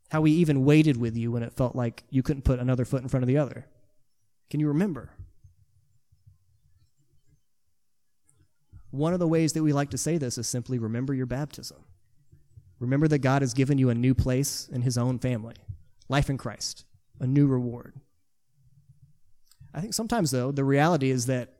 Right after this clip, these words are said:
we struggle to be able to say that we can remember. On the one hand, you might be able not, you might not be able to say that you can remember because you don't know this new life. And if that's you, I'll just say that this entire book, the book of Hebrews,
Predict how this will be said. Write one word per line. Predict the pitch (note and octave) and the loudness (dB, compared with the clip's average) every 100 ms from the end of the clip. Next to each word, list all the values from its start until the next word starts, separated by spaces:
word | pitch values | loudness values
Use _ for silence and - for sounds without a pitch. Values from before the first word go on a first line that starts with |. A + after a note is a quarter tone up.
| _ _ _ _ | _ _ _ _
we | C3 D3+ | 2 2
struggle | - - B2 C#3 D3+ C#3 | 2 -2 0 2 2 2
to | D3 | 2
be | C3+ | 4
able | C#3+ C3+ | 4 2
to | C3 | 0
say | - D3 C#3 | 0 2 2
that | C3+ | 2
we | B2+ C#3 | 2 2
can | C#3 B2+ | 2 -2
remember. | B2 D#3 A2+ - _ _ _ _ _ _ _ _ _ _ _ _ _ _ _ _ _ - _ - | -2 -2 -4 -14 _ _ _ _ _ _ _ _ _ _ _ _ _ _ _ _ _ -20 _ -2
On | |
the | C3 | 2
one | D#3+ A#3 | 4 4
hand, | D3+ C3+ | 2 2
you | C3+ | 0
might | D#3+ - D3 | 0 0 2
be | C#3 | 4
able | C3 B2 A#2 D3 | 4 0 -4 -6
not, | C3+ C3+ C3+ _ - | -4 -4 -6 _ -8
you | B2+ | -4
might | D#3+ C#3 | -2 0
not | D#3+ F3 | -2 2
be | D#3 | 2
able | C3+ B2+ | 4 2
to | |
say | - C3+ | 0 0
that | C3 | 0
you | C3+ | 0
can | B2+ | 0
remember | B2 A#2+ A#2+ C#3 - - - - - - - - | -2 -2 -2 -6 -8 -14 -16 -20 -20 -20 -20 -8
because | - C3+ | 0 2
you | C3+ | 4
don't | C#3+ D3+ | 4 4
know | C#3+ | 0
this | C3+ B2+ | 0 -2
new | C#3+ | -4
life. | D#3+ - - - - _ _ _ _ _ _ _ _ _ _ - | -4 -6 -14 -20 -20 _ _ _ _ _ _ _ _ _ _ -6
And | C#3+ | -4
if | C3 | -2
that's | F3 A3 | -2 0
you, | D3+ C#3 | 2 2
I'll | C3+ | 2
just | F3 - | 0 2
say | C3 D3 | 2 2
that | C3+ | 4
this | C#3+ D#3 | 2 2
entire | C3+ - D3+ C3+ | -2 0 0 0
book, | B2 B2+ A2+ | 0 -2 -4
the | C3+ | -6
book | D3 C#3+ | -4 -4
of | - | -4
Hebrews, | C3 B2 A2+ A2 | -4 -2 -4 -8